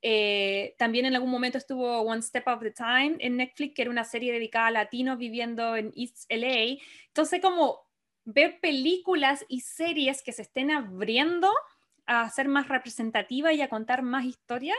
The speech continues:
a mí me parece genial. Y sobre todo en este género, que es un género que aunque queremos, hay que decir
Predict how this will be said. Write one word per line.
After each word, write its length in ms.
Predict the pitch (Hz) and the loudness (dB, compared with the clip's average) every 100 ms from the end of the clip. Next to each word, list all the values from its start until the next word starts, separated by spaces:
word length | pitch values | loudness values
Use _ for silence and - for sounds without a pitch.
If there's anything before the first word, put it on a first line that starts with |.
| 554 _ _ _ _ | -6 _ _ _ _
a 100 | - | 0
mí 60 | 254 | 4
me 140 | 349 | 6
parece 280 | 294 269 330 | 6 4 2
genial. 280 | 311 302 269 | 2 4 4
Y 80 | 247 | 2
sobre 260 | - 240 233 | -2 -2 4
todo 340 | 302 311 339 | 6 6 2
en 120 | 277 285 | 2 0
este 180 | - 294 | -2 -4
género, 460 | 311 302 277 269 | 0 0 0 -2
que 80 | 269 | -4
es 80 | 262 | -6
un 160 | 233 | -8
género 520 | - 262 277 277 269 - | -4 -2 0 0 -2 -2
que 80 | 226 | -4
aunque 320 | 214 214 208 | -2 -6 -4
queremos, 560 | 214 214 359 302 359 - | -2 2 2 2 0 0
hay 160 | 233 | -2
que 120 | 233 233 | -2 -4
decir 460 | 220 - 269 320 | -4 -4 -4 -4